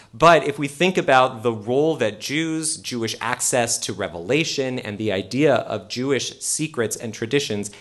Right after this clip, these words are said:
has for non-Jews, and in particular for Christian Protestants after the Enlightenment, it's not that surprising, actually, because Jews are present as a player in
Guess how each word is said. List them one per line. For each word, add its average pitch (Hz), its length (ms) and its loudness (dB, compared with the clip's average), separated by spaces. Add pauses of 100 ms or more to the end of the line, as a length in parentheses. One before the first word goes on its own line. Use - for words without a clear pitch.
(200)
has 139 640 2
for 120 240 2
non-Jews, 113 640 0
and 104 100 0
in 101 80 -4
particular 110 560 -4
for 98 380 -2 (260)
Christian 127 460 0
Protestants 117 720 0
after 95 260 0
the 90 140 -6
Enlightenment, 90 680 -6 (460)
it's - 340 -6
not 294 220 -2
that 101 200 -2
surprising, 85 600 -8
actually, 71 600 -14 (220)
because 147 380 -2 (160)
Jews 175 340 -4
are 156 140 4
present - 680 2 (480)
as 123 500 4 (300)
a 127 80 -2
player 165 720 2
in 143 480 2